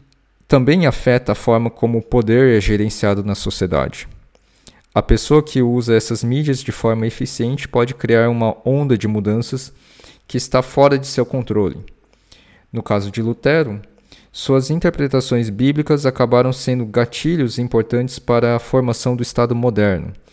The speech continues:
das revoluções científicas, do capitalismo e também de guerras religiosas que devastaram a Europa por cerca de cento e vinte anos. É impossível prever o que será duradouro nas,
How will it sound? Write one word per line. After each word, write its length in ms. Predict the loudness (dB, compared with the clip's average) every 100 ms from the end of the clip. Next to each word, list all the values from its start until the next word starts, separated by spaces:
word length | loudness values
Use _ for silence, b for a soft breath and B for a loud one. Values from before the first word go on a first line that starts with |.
| B B B _
das 180 | -2 0
revoluções 600 | -2 0 -2 -2 -2 -2
científicas, 840 | -2 -4 -2 -2 -4 -10 -14 -16 b b b b -10
do 100 | -8
capitalismo 880 | -2 -4 0 0 0 0 -2 -4 -8 b b b b
e 60 | -4
também 320 | 0 2 0
de 100 | -2
guerras 380 | 2 4 4 0
religiosas 720 | -2 0 2 2 2 0 -4
que 120 | -4
devastaram 600 | 0 2 2 0 2 2
a 60 | 2
Europa 460 | 2 2 2 0
por 220 | -4 -4 -2
cerca 340 | -2 0 0
de 140 | -4
cento 340 | -4 -2 0 0
e 20 |
vinte 400 | 0 -2 -2 2
anos. 560 | 2 2 -2 -12 -8 -8 -8 _ b b b b b b b b b b b _ 6
É 80 |
impossível 480 | 8 10 10 8 8
prever 440 | 8 4 8 8 8
o 40 |
que 140 | 4
será 340 | 2 6 6 6
duradouro 640 | 8 8 8 8 6 6
nas, 340 | 4 2 0